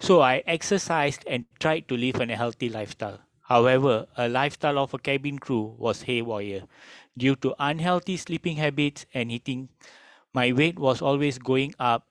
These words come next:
and I started having a tummy. When I went for flights, in order to hide my tummy,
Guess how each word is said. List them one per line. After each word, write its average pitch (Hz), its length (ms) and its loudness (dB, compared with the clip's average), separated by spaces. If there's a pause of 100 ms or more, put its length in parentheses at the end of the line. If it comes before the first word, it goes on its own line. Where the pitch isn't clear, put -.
(140)
and 120 120 -8
I 113 40 -2
started 139 400 -4
having 123 340 -6
a 120 80 -4
tummy. 107 480 -6 (400)
When 123 160 0
I 127 100 2
went 135 280 0
for 143 180 2
flights, 123 480 -4
in 135 180 -8
order 143 240 2
to 120 180 -2
hide 156 460 -2
my 117 180 -6
tummy, 107 520 -8